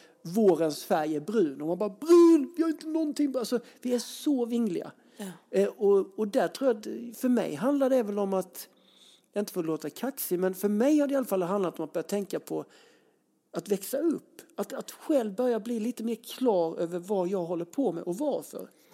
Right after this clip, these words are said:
Speaker 1: Eh, varför är jag mer intresserad av hur grannen har sin tomt än, än liksom titta på vad jag själv vill? Varför bryr jag så, alltså, varför springer jag runt och tycker och tänker så mycket? Chilla!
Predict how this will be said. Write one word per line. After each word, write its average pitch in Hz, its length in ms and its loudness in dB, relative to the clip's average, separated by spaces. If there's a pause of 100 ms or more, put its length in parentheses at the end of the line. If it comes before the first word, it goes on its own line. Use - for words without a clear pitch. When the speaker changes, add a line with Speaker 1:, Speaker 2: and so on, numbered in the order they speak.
(480)
Speaker 1:
Eh, 165 580 0
varför 220 400 -2
är 214 40 0
jag 214 80 -2
mer 226 140 0
intresserad 196 460 -2
av 175 100 -2
hur 190 60 -4
grannen 196 440 -4
har 190 120 -2
sin 175 180 -4
tomt 175 360 -6
än, 170 140 -4
än 175 240 -6
liksom 180 260 -8
titta 190 360 -8
på 175 300 -6 (360)
vad 233 120 -4
jag 240 60 -2
själv 311 320 -6
vill? 339 340 -2
Varför 269 220 -2
bryr 320 360 0
jag 160 120 -6
så, 185 340 -10
alltså, 240 240 -8 (400)
varför 269 200 -4
springer 294 240 -2
jag 294 40 -2
runt 285 140 -2
och 262 120 -12
tycker 277 380 -6
och 233 80 -8
tänker 277 380 -4
så - 120 -10
mycket? 170 460 -8
Chilla! 302 720 -2